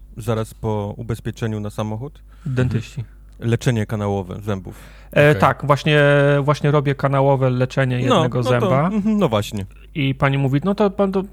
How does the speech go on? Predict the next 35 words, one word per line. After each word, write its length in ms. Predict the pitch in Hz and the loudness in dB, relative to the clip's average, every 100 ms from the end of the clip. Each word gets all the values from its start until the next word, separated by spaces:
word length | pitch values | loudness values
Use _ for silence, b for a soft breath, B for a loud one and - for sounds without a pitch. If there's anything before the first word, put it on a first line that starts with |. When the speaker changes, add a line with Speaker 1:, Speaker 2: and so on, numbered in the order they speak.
| - | -10
Speaker 2:
dentystka 440 | 156 156 - - | -6 -6 -4 -6
mówi: 100 | 165 | -6
no 60 | 180 | -4
to 80 | 190 | -4
trzeci 300 | - 214 202 | 0 2 4
raz, 200 | 196 180 | 4 2
to 80 | 214 | -2
już 80 | |
teraz 240 | - 202 170 | 2 4 4
chyba 160 | 175 | 2
będzie 320 | 165 156 151 - | 0 2 0 0
ostatni 420 | 139 139 131 117 | 0 0 2 0
raz, 240 | 120 - | -2 -4
nie, 140 | 131 143 | -4 -4
z 60 | - | -2
tym 140 | 131 | -2
zębem”. 300 | 127 120 113 | 0 -2 -2
Speaker 1:
Oni 100 | 135 | 0
Speaker 2:
Bo 80 | 143 | 2
tak 20 | |
nie, 120 | 147 | 4
Speaker 1:
ręce 120 | 233 | 4
Speaker 2:
nie 60 | 233 | 4
mam 60 | 233 | 6
Speaker 1:
zacierają, 180 | 220 190 | 6 4
Speaker 2:
pewności, 540 | 185 175 143 - 135 135 | 4 4 2 -2 -4 -2
Speaker 3:
tak. 120 | 127 | -4
Speaker 2:
bo 80 | 160 | -4
tak 240 | 175 - | -4 -4
nie 80 | 202 | -2
mam 160 | 180 | 0
pewności, 340 | 165 165 165 - | -2 0 -2 0
ale 260 | - 127 120 | 2 2 2
nie, 140 | 123 | 0
nie, 240 | 117 190 | 2 0